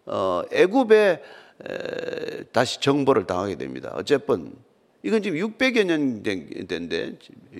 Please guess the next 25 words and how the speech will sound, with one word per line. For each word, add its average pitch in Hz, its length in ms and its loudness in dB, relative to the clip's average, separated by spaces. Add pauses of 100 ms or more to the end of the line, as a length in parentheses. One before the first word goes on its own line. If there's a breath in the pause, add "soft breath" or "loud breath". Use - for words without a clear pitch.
(120)
비씨 123 280 -6
칠 - 220 -6
세기경인데 123 720 -4 (360 loud breath)
일 196 180 -4
세기경에 165 540 -2
와서 120 520 -2 (320 soft breath)
그들은 101 340 -4
결국, 107 320 -8 (420)
에, - 60 -16 (260)
망하게 104 460 -2
되는 90 260 -6
것이죠. - 560 -10 (920 soft breath)
해변 254 320 6
주민 208 400 2
그렛 202 260 6
족속, 135 260 -2
그렛은 233 460 4
크레테에서 240 640 0
온 139 200 4
백성들이에요. 110 600 -4
그래서 147 200 -10
해변으로 170 500 0 (300 loud breath)
온 110 320 -6
거죠. - 400 -8 (920 soft breath)
이들에게도 180 720 4